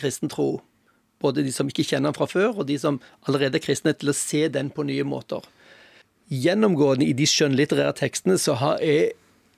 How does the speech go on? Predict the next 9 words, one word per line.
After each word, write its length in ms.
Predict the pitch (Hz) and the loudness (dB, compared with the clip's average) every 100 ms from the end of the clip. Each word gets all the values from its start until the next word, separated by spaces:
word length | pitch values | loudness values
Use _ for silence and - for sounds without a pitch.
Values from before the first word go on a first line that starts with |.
| - | -4
ligger 320 | 135 147 160 | 2 2 2
Lewis 360 | 135 147 160 - | 4 4 4 2
sin 100 | 143 | 0
hensikt 400 | 139 135 - 143 | 0 -2 -4 -2
om 140 | 135 | -4
å 60 | 127 | -4
forklare 720 | - 127 - 147 165 160 - - _ _ _ | -6 -6 0 0 2 0 -2 -4 _ _ _
kristen 340 | - 143 - 151 | -6 -6 -4 -6
tro. 260 | 160 156 | -4 -4